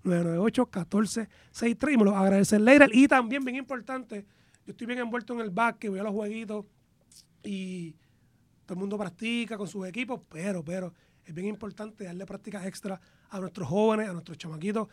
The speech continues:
que están bien pompeados y chamaquitas con el básquetbol. Y ahora mismo hay un pana mío que está bien duro, skill coach, F J, Coach F J o Félix Yares, como tú quieras llamarlo,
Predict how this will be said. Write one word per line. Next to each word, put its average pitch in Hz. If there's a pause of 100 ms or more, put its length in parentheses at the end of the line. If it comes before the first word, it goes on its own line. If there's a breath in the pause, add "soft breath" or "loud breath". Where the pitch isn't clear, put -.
(160 soft breath)
que -
están 185
bien 202
pompeados 202
y 202
chamaquitas 196 (200 soft breath)
con 214
el 214
básquetbol. 202 (240 soft breath)
Y 185
ahora 226
mismo 277
hay 247
un 262
pana 262
mío 240
que 226
está 208
bien 220
duro, 208 (260)
skill -
coach, 226 (460)
F 202
J, 220
Coach 208
F 247
J 247
o 208
Félix 190
Yares, 220
como 214
tú 180
quieras 196
llamarlo, 220